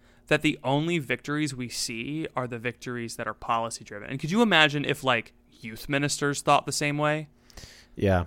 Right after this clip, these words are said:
Speaker 1: You know, "My only victory will be if they allow prayer back in ele-, and back in, in high schools." You know, like, "That'll be my victory if they, if the policy changes that I can go into a high school and minister to my teens." Or if, if, uh,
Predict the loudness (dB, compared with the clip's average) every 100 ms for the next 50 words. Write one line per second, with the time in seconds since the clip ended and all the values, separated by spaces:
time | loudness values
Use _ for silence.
0 | -2 2 6 10 10 10 6 4 2 2
1 | 2 2 2 2 2 2 4 8 8 8
2 | 2 2 2 0 -2 -2 -4 -4 -2 -4
3 | 2 6 6 4 -2 -8 -4 -4 0 0
4 | 0 -6 -12 -10 -6 2 4 6 6 8
5 | 8 8 4 2 0 -6 -6 -6 -2 -2
6 | -2 -6 _ _ -20 -8 -6 -4 4 8
7 | 8 6 -2 -2 -2 -2 -2 0 0 -2
8 | -4 -2 -2 -2 -2 -2 -4 -8 -8 -8
9 | -6 -6 -8 -12 -12 0 4 6 4 0
10 | -10 -20 _ 0 0 2 2 4 4